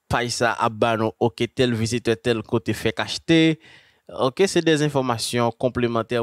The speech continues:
pou nou kapab konprann, euh, sit nou, pou nou kapab konprann evolisyon sit nou. Marketing, la, se la pou nou fè pwomosyon, euh,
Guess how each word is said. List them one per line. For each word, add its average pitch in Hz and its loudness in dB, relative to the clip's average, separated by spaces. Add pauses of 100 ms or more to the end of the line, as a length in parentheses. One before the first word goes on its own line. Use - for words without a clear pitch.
pou 120 -6
nou 110 -4
kapab 104 -4 (100)
konprann, 120 -2 (480)
euh, 98 2
sit - -4
nou, 107 -2
pou 107 -2
nou 113 -2
kapab 110 -2
konprann 110 -4
evolisyon 101 -4
sit - -8
nou. 55 -10 (1400)
Marketing, 202 2 (320)
la, 127 2
se - -4
la 135 2
pou 117 -4
nou 120 0
fè 117 -2 (160)
pwomosyon, 139 2 (640)
euh, 110 2